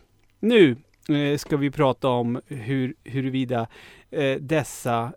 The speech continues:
eh, filmer gör spelen rättvisa. Och ska, vi, vi, vi gör som så att vi börjar med, eh, vi börjar med Hitman från tjugohundrasju.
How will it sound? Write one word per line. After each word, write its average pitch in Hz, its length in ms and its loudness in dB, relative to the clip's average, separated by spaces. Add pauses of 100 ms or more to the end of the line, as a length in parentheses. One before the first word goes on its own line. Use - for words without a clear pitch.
eh, 123 260 -4
filmer 120 640 -2
gör 123 260 -2
spelen 117 520 -4
rättvisa. 143 720 -6
Och - 200 -6 (100)
ska, 214 380 -4 (300)
vi, 247 320 -16
vi, 240 200 -16
vi 233 100 -4
gör 247 200 2
som 185 180 -4
så 151 220 -4
att 147 200 -8
vi 156 60 -6
börjar 160 520 2
med, 131 240 -2 (680)
eh, 147 180 -2
vi 185 140 4
börjar 233 640 2 (400)
med 165 240 2
Hitman 123 540 -2
från 127 180 -4
tjugohundrasju. 127 920 2